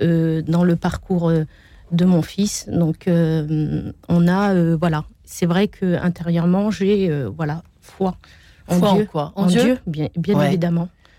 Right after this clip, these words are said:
Speaker 1: Tout à
Speaker 2: Euh,
Speaker 1: fait.
Speaker 2: et alors, vous dites, on n'a jamais gagné une bataille, une partie en abandonnant. Euh, et ça, tout est pour vous, euh, lié à cette question de,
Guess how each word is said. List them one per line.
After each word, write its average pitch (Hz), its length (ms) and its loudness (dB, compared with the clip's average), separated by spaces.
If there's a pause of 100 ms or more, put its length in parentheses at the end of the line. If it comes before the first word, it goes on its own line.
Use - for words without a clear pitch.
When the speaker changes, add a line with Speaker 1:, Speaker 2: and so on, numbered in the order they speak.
Speaker 1:
Tout - 140 -4
à 160 60 0
Speaker 2:
Euh, 156 100 0
Speaker 1:
fait. 185 200 -2 (200)
Speaker 2:
et 170 300 0
alors, 147 240 0
vous 165 80 -14
dites, 220 240 -8 (140)
on 160 100 -2
n'a 170 140 2
jamais 208 300 -2
gagné 185 300 -2
une 165 160 -2
bataille, 170 480 -6
une 156 160 -4
partie 175 540 -6
en 151 160 -4
abandonnant. 160 720 -2 (460)
Euh, 143 260 2
et 151 80 -2
ça, 190 220 0 (180)
tout 254 200 -6 (100)
est 214 340 2 (180)
pour 165 180 -6
vous, 202 540 -2
euh, 139 340 0
lié 202 440 0
à 147 80 -4
cette 160 180 -10
question 180 320 -4
de, 151 380 -2